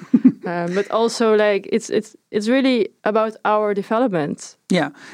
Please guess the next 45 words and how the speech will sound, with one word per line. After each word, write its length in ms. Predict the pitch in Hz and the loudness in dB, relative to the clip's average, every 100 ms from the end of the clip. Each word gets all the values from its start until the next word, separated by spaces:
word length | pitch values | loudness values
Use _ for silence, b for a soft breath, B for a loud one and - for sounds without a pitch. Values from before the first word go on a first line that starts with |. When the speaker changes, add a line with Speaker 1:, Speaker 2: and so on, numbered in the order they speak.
| B | B
Speaker 2:
and 80 | 170 | 0
so 200 | 214 196 | 2 0
you, 300 | 190 185 196 | 0 -2 -2
you 160 | 185 | 0
put 200 | 196 208 | 0 0
this 180 | 202 156 | -2 -2
letter, 340 | 190 196 175 - | 0 0 -2 -4
uh, 80 | 180 | -8
also, 480 | 190 202 196 180 180 | -2 -2 2 2 2
uh, 260 | 175 165 180 | 0 -2 -4
opinion 420 | 180 208 202 175 | 2 4 6 4
piece 180 | 180 160 | 2 2
on 100 | 156 | 2
Science 360 | 170 165 160 | 2 0 0
Guide 240 | 160 151 147 | 0 -2 0
saying, 260 | 156 151 | 0 0
"Include 560 | 175 185 - 214 226 269 | 2 0 2 4 6 4
us, 320 | 185 208 - | 2 -2 -2
early 260 | - 185 180 | -2 -2 -2
career 400 | - 175 175 170 | -2 0 0 -2
academics." 540 | 160 156 156 175 - B B B | -4 0 0 0 -6 B B B
I 80 | 175 | -2
saw 300 | - 226 196 | 0 0 0
a 40 | |
tweet 340 | 180 - 247 247 | -4 4 6 6
of 100 | 185 | 4
you. 300 | 214 226 220 | 4 4 4
I 100 | 175 | 0
saw 360 | - 190 185 | 2 2 2
somebody 580 | 170 202 185 180 175 180 | 2 2 2 2 2 0
of 200 | 175 156 | 0 -2
high 200 | 151 196 | 0 2
importance 560 | 208 190 196 185 180 175 | 2 0 2 0 0 0
in 80 | 170 | 2
the 80 | |
Nether-, 300 | 165 175 170 | 4 4 0
in 120 | 190 180 | 0 0
the 80 | |
Dutch 280 | 160 180 170 | 2 0 0
level, 340 | 190 190 185 170 | 0 2 0 0
Rianne 340 | 180 170 165 | 2 2 2
Letchert, 320 | 226 233 214 | 0 0 -2
there 160 | 190 185 | 0 0
as 120 | 180 | 2
well. 240 | 175 185 | 2 0